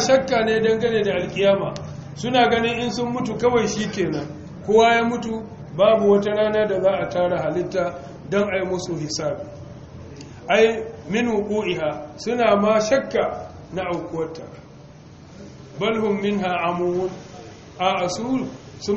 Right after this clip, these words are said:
makance dangane da ita wannan rana ta alkiyama. Ai, jahiluna biha albattata. Sun jahilce ta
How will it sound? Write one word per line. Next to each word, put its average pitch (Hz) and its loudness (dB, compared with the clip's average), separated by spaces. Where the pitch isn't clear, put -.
makance 208 2
dangane 208 2
da 180 -2
ita 190 -6
wannan 185 0
rana 185 2
ta 190 -6
alkiyama. 156 -6
Ai, 214 4
jahiluna 220 2
biha 202 4
albattata. 208 0
Sun 277 -2
jahilce 214 4
ta 156 0